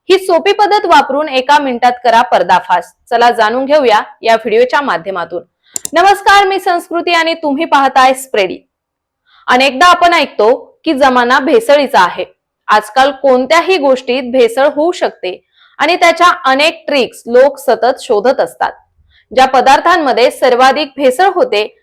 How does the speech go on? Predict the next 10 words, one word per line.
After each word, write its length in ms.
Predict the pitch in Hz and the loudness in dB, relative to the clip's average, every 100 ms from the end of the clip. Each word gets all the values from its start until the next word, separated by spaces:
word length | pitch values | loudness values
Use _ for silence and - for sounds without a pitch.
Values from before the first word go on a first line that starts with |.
| _ - | _ 2
त्यापैकी 480 | 359 370 302 - | 2 4 0 0
एक 340 | 294 247 302 - | 2 2 2 0
पदार्थ 380 | 240 240 240 262 | 2 2 0 -2
म्हणजे 420 | 247 220 190 214 - | -4 -4 -6 -6 -4
आपल्या 340 | 214 247 262 | -4 2 2
दैनंदिन 600 | 247 214 214 277 320 330 | 2 0 -2 -4 -4 -4
वापराचे 580 | 311 226 - 208 202 269 | 0 0 2 -2 0 -4
दूध 300 | 262 208 202 165 | -4 -4 -4 -4
होय. 140 | 180 170 _ _ - - 214 | -4 -4 _ _ -14 -12 0
जर 140 | 285 | 0